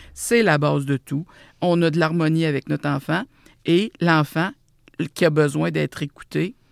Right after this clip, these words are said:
puis de développer son estime, bien, avec ces, cette harmo-, cette communication-là,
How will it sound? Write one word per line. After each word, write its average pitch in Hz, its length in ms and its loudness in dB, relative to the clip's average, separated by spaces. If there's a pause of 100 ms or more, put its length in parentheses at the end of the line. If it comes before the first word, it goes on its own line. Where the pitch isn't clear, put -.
(160)
puis 139 120 -10
de 147 160 0
développer 151 480 -2
son 151 240 -2
estime, 160 420 -6 (320)
bien, 139 240 0
avec 139 240 -4
ces, - 180 -6
cette - 360 -4
harmo-, 147 260 -4
cette - 260 -6
communication-là, 139 1040 -2